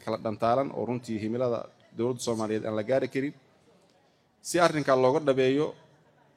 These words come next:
runtii qorshayaasha dowladda ama qorshayaasha hay-adaha u xil saaran dib u eegista dastuurka,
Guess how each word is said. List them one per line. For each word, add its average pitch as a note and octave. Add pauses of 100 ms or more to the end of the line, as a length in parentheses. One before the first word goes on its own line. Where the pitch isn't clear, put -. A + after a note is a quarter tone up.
(200)
runtii C#3
qorshayaasha A#2+
dowladda C3
ama A2
qorshayaasha A#2
hay-adaha B2
u G#2
xil C#3
saaran A2+
dib B2
u B2
eegista C3
dastuurka, A#2